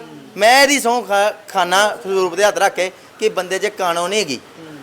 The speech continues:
ਤੇ ਇਹਨਾਂ 'ਚ ਕਾਣੋ ਹੈ, ਜਿੰਨਾ 'ਚ ਕਾਣੋ ਗਈ ਉਹ ਵੀ ਰੱਬ ਵੇਖਦਾ ਪਿਆ। ਕਲਯੁਗ ਦਾ ਪੈਰ ਲੱਗਾ, ਇੱਥੇ ਕੋਈ ਵੀ ਨਹੀਂ ਜੇ ਧਰਤੀ 'ਤੇ ਟਿਕਿਆ।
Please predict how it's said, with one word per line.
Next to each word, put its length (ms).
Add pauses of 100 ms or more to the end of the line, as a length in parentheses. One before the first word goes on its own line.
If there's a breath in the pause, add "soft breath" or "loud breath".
(640)
ਤੇ 280
ਇਹਨਾਂ 320
'ਚ 80
ਕਾਣੋ 380
ਹੈ, 80
ਜਿੰਨਾ 280
'ਚ 80
ਕਾਣੋ 340
ਗਈ 220 (560)
ਉਹ 120
ਵੀ 120
ਰੱਬ 220
ਵੇਖਦਾ 340
ਪਿਆ। 160
ਕਲਯੁਗ 360
ਦਾ 120
ਪੈਰ 260
ਲੱਗਾ, 280
ਇੱਥੇ 180
ਕੋਈ 240
ਵੀ 80
ਨਹੀਂ 120
ਜੇ 80
ਧਰਤੀ 360
'ਤੇ 100
ਟਿਕਿਆ। 360